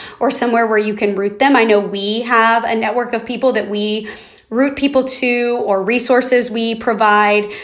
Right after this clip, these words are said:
to our clients when we feel like something is out of our scope. But every single week, at least in, in my business, I open up a check-in and I'm like, "Wow, this is a lot." Um, I wanna say this first.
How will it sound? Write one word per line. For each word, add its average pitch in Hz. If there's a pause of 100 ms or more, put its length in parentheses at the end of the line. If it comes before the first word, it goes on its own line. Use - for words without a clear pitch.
(140)
to -
our 208
clients 214
when 214
we 214
feel 214
like 208
something 214
is 208
out 196
of 190
our 196
scope. 233 (440)
But 254 (140)
every 339
single 254
week, 220
at 226
least 233
in, 226 (360)
in 233
my 202
business, 214
I 220
open 226
up 214
a 220
check-in 254
and 220
I'm 208
like, 214
"Wow, 196
this 214
is 208
a 214
lot." 185 (440)
Um, 214 (180)
I 247
wanna 349
say 294
this 226
first. -